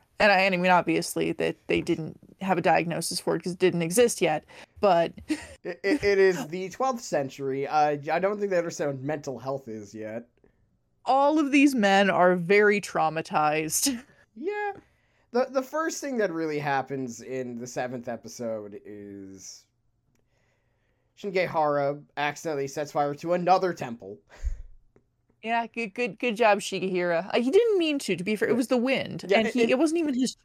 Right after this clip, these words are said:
Speaker 1: choice. <laughs>
Speaker 2: Yeah, it, it, it, the, these monks decided to be, once again, get in their hair. He accidentally sets fire to another temple and just,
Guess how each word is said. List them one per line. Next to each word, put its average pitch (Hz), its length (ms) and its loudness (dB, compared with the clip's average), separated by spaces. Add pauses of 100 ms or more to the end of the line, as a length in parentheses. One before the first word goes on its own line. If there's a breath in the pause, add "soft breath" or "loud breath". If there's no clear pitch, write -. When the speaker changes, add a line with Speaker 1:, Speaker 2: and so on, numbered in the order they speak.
Speaker 1:
choice. 214 520 2 (160)
<laughs> - 180 -6
Speaker 2:
Yeah, 165 300 0
it, 147 240 -6
it, 196 200 4
it, 190 320 -12
the, 220 220 -6
these 233 260 0
monks 240 360 2
decided 196 580 4
to 170 120 -4
be, 147 600 -2 (300)
once 180 260 4
again, 151 500 0
get 160 160 0
in 156 120 -2
their 156 120 -4
hair. 123 380 -6 (180)
He 147 140 -4
accidentally 165 300 -2 (100)
sets 143 100 -10
fire 147 260 0
to 143 280 -4
another 151 400 -2
temple 120 500 -8
and 123 200 -10
just, 127 500 -6